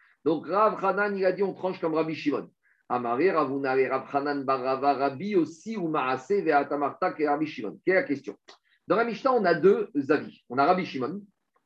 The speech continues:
qui dit qu'on accepte, Rabbi Shimon qui se dit, on accepte un père et son fils, on accepte deux frères. Vient l'histoire avec Rabbi aussi,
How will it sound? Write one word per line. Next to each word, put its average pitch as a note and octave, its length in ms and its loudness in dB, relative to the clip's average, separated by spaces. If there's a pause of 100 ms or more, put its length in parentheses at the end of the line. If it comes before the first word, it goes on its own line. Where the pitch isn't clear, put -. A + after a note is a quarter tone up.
qui E3+ 120 -6
dit G3 220 -6
qu'on F#3+ 580 10
accepte, F#3 520 4 (320)
Rabbi F3+ 240 0
Shimon G3+ 240 6
qui D#3+ 100 -4
se - 180 -6
dit, G3+ 180 -2 (100)
on F#3 140 -4
accepte G#3 560 2
un E3+ 120 4
père G#3 340 2
et F3 40 4
son C#3+ 200 -4
fils, G#3 320 -8
on D#3+ 100 0
accepte E3+ 300 4
deux D#3 100 2
frères. - 240 -10 (560)
Vient G3+ 280 2
l'histoire A3 400 4
avec F#3 180 4
Rabbi E3 260 2
aussi, D#3+ 360 -2